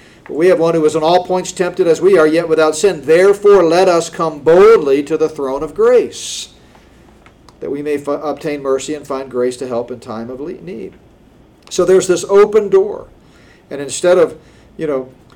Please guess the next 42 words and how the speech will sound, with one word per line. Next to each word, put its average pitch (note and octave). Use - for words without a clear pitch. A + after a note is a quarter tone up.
worrying F#3
about E3
what D#3+
may E3+
be E3
coming D#3+
down D3
the C3
pike F3
or A#2+
fixating E3
on D3
all D#3
of C3
the C3
difficulties D#3+
and B2
trials D3
around C#3
us, D3
instead E3
of E3
all D#3
of C#3+
the D3+
unknowns, D3+
you C#3+
know, C3
that's G3+
what E3+
ultimately C#3
fear C3+
comes A#2
down D3
to, A#2
is G#2+
fear C3
of G#2+
the A2+
unknown. G#2+
I -
mean, G#2